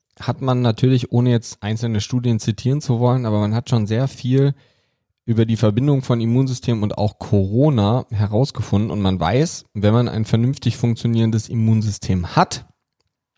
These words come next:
dann schlägt ein Corona nicht so nieder, wie es das bei den Menschen tut, die ein schlechtes Immunsystem haben. Dazu muss man jetzt sagen, ähm, ich wurde gefragt, ob ich mal einen Vortrag halte über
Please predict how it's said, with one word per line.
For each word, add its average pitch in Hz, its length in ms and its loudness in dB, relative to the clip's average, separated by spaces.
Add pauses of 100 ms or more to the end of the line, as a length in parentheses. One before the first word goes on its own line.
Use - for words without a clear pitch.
(320)
dann 117 320 0 (100)
schlägt - 460 -4
ein 104 340 -2
Corona 98 540 2
nicht 113 340 -2
so 107 180 4
nieder, 127 580 2 (560)
wie 110 240 2
es 117 140 0
das 107 180 0
bei 101 120 -2
den 98 160 2
Menschen 101 340 0
tut, 101 300 0
die 95 140 -2
ein 90 160 0
schlechtes - 540 -4
Immunsystem 92 800 -8
haben. 80 340 -8 (560)
Dazu 110 240 0
muss 147 160 2
man 135 140 2
jetzt 120 160 0
sagen, 131 440 0 (260)
ähm, 117 540 2
ich - 180 -4
wurde 131 140 4
gefragt, 123 240 0
ob 123 80 4
ich 113 80 0
mal 113 140 2
einen 107 80 0
Vortrag 131 420 -2
halte 131 280 0
über 107 560 0